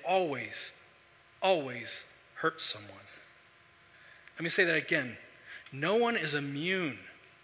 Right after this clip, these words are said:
from the effects of sin. Anytime there's a sin, it always hurts somebody. It's contrary to how we are supposed to live in the Garden of Eden.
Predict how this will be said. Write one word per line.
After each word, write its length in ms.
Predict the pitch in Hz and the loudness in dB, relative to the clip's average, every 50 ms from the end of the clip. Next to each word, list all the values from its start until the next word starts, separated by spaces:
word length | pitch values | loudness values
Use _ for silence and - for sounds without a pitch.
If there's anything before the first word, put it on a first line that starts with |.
| - - - - - - - - - - - - - | -20 -20 -20 -20 -20 -20 -20 -20 -20 -20 -20 -20 -6
from 160 | - - 151 151 | -4 -2 0 2
the 100 | 143 143 | 2 2
effects 400 | 127 - - 156 - - - - | 2 2 2 0 0 0 -2 -4
of 80 | 120 | -2
sin. 280 | - - - 139 131 117 107 107 - - - - - - - - - - - - - - - - - - - - - | -2 -2 -2 -4 -6 -10 -12 -16 -20 -20 -20 -20 -20 -20 -20 -20 -20 -20 -16 -14 -12 -12 -12 -12 -14 -16 -16 -2 2
Anytime 540 | 196 220 247 262 247 - 220 233 226 226 220 | 4 6 6 6 6 6 6 6 6 6 6
there's 160 | 208 185 160 | 6 4 4
a 80 | 175 165 | 4 4
sin, 580 | - - - - 202 175 151 143 143 156 156 - - - - - - - - - - - - - - - - | 4 6 6 6 6 6 4 2 0 -4 -6 -10 -14 -20 -20 -20 -20 -20 -20 -20 -20 -20 -20 -20 -20 -6 -2
it 160 | 160 160 156 - - - - - | 0 0 0 -2 -6 -12 -6 -2
always 640 | 170 185 208 214 208 208 190 190 180 165 - - - - - - - - - | 2 6 6 8 8 8 6 6 6 4 0 -4 -8 -12 -16 -16 -12 -6 4
hurts 300 | - - 160 156 - - | 6 6 6 6 4 0
somebody. 480 | - - 131 120 110 104 - - - - - - - - - - - - - - - - - - - - - - - - | 0 0 -2 -6 -8 -10 -10 -12 -12 -16 -18 -20 -20 -20 -20 -20 -20 -20 -20 -20 -20 -20 -20 -20 -20 -20 -20 -20 -2 0
It's 160 | - 175 - - | 2 2 2 4
contrary 800 | - - - 226 226 233 233 - - - 233 220 208 196 190 180 | 4 4 6 8 8 8 8 6 6 6 6 8 8 8 8 6
to 80 | 180 | 6
how 280 | 165 - - 220 214 202 | 4 4 4 4 4 4
we 140 | 190 196 180 | 6 6 6
are 80 | 170 | 6
supposed 400 | 160 - - - 202 202 196 - | 4 2 2 2 0 0 0 0
to 80 | - 175 | -2 -2
live 380 | 160 160 165 160 160 156 151 - - - - - - - - - - - | 0 2 2 2 2 0 -2 -8 -14 -16 -18 -18 -20 -20 -20 -20 -8 -4
in 100 | 170 165 | -2 0
the 80 | 165 | 0
Garden 320 | 156 170 165 160 165 160 156 | 2 2 4 4 4 2 2
of 140 | 151 151 175 | -2 -2 -2
Eden. 360 | 185 202 185 156 139 120 | 0 0 0 -2 -4 -6